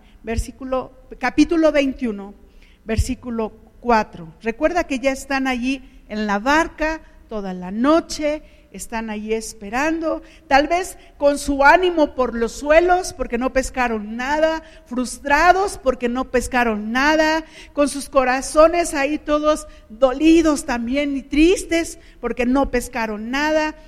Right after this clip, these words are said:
con enojo porque tenían hambre, por, pues estaban allí esperando, y por haberse desvelado también, ahí enojados. Yo conozco algunos que cuando no duermen bien,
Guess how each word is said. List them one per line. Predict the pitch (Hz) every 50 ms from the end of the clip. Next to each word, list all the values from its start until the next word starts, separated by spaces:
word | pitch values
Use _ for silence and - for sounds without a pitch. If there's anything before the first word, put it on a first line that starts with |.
| - _ -
con | 254 240 233
enojo | 240 247 247 269 294 330 349 381 - - - - 349 370 370 359 -
porque | - 254 220 - 226 226 220
tenían | 226 233 233 247 269 254 247 240
hambre, | 254 277 320 339 339 320 320 320 320
por, | 320 - 220 202 208 214
pues | - - - 175 180 180
estaban | 196 190 - 233 233 247 240
allí | 240 233 226 247
esperando, | 247 254 247 - 226 214 233 247 277 277 269 285 294 - - - - - -
y | - 185
por | 220 226 220
haberse | 214 214 262 294 320 - 302 269
desvelado | 247 240 208 196 202 220 214 233 254 277 277 269 262
también, | 269 233 196 196 208 202 240 269 285 311 339 349 359 359 311
ahí | 247 226 220 240
enojados. | 269 269 254 247 - - 254 269 269 285 285 - - - - - - -
Yo | - 220 233 233 233 - -
conozco | - 226 220 254 - - -
algunos | 233 226 220 254 262 269 269 269
que | - 233 214
cuando | - - 202 190 196 196 196 202 202 190 - - - - -
no | - 226 233 240
duermen | 240 247 247 247 247 233 233 240 247 247 240
bien, | 262 285 294 285 285 285 277 294 285 -